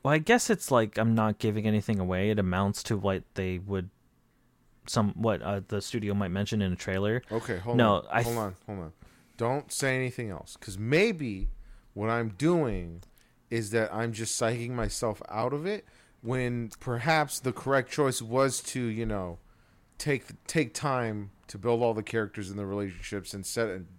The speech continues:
Speaker 2: build the world before they go off on this journey to,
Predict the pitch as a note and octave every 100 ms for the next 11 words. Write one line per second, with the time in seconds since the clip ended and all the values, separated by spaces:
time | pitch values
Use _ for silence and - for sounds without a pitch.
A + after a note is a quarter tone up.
0 | F#2 A#2+ A#2 A2 G#2 A2 G2 E2+ - A#2+
1 | A2 G2+ F#2 - _ _ _ _ - A2+
2 | A2 A2 A2 G#2+ G#2 A#2 G#2 G2+ F2 G2
3 | A2 G#2+ G#2 F#2+ - G#2+ F#2+